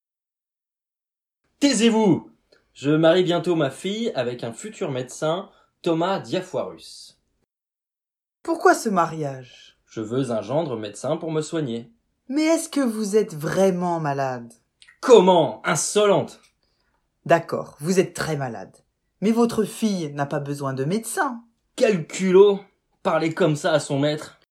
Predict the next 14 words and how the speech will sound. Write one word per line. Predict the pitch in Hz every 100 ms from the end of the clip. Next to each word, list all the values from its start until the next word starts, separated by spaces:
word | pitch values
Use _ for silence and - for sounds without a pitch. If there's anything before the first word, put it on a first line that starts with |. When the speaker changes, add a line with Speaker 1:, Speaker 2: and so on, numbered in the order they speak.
| _ _ _ _ _ _ _ _ _ _ _ _ -
Speaker 2:
Maître, | 277 294 302 302 247
vous | 240
faites | 233 254 254
n'importe | 214 208 185 190 - 165
quoi. | 147 - 117 110 - _ _
Je | 175
suis | 214 -
votre | 226 208 -
servante, | 196 - 156 139 165 180 160
je | 175
le | 170
dis, | 143 131 160 -
c'est | - 190
normal. | 165 120 120 52 -